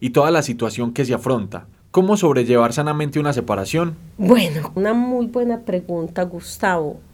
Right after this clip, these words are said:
Speaker 2: De por sí el conflicto es inherente en el ser humano, ¿cierto? Porque usted piensa de una manera, la otra persona piensa de otra.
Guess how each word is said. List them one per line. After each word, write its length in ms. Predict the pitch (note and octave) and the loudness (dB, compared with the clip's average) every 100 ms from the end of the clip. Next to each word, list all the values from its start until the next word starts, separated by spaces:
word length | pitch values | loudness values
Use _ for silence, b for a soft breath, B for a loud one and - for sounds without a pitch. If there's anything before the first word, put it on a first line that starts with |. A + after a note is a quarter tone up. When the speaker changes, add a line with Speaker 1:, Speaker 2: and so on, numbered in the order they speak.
| _ _ | _ _
Speaker 2:
De 200 | A#3+ B3+ | 0 2
por 280 | B3+ C4+ A#3+ | 4 2 0
sí 220 | A#3+ D#4+ | -2 -2
el 200 | F4 C#4 | -2 -2
conflicto 580 | - A#3 A3 A3 G3+ - | -4 -4 -4 -6 -6 -4
es 140 | B3 C4 | -4 -2
inherente 560 | A#3 F#3 A3 B3+ B3 | -2 -2 -2 -4 -6
en 100 | A3 | -4
el 100 | F3+ | -6
ser 200 | F3+ F3 | -4 -6
humano, 380 | E3+ F3+ D#3 - - - - | -4 -4 -6 -12 -20 -20 -10
¿cierto? 540 | - C#4 C4+ - F#3+ | 0 2 0 -6 -8
Porque 300 | F#3+ F#3 - | -6 -8 -8
usted 280 | F3+ - F3+ | -6 -6 -6
piensa 380 | - G3 G3 G#3 | -4 -6 -6 -6
de 100 | G3+ | -4
una 180 | G3+ G3 | -4 -4
manera, 580 | E3+ F3 A3+ A#3+ B3+ - | -4 -2 0 0 -2 -4
la 200 | F3+ E3+ | -4 -4
otra 220 | E3 F3+ | -6 -10
persona 520 | - F#3 - E3 D3+ | -6 -6 -4 -6 -6
piensa 420 | D3+ F3+ F3 F#3 | -6 -6 -4 -4
de 120 | E3+ D#3+ | -2 -2
otra. 340 | - B B | -4 B B